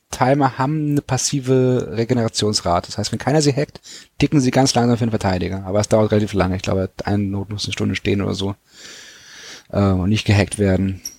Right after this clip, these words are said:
damit der quasi für den Verteidiger durchtickt. Wenn nicht, noch länger. Ich bin mir nicht ganz sicher.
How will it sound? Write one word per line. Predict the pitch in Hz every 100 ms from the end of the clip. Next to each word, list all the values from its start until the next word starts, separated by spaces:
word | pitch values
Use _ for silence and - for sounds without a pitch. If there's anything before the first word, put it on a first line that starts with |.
| -
damit | 95 90
der | 92
quasi | - 90
für | 95
den |
Verteidiger | 90 87 82 87
durchtickt. | - 80 - - - - -
Wenn | 90
nicht, | 95 85
noch | 87 87
länger. | - 92 -
Ich | -
bin | -
mir |
nicht | 113
ganz | 127
sicher. | - 98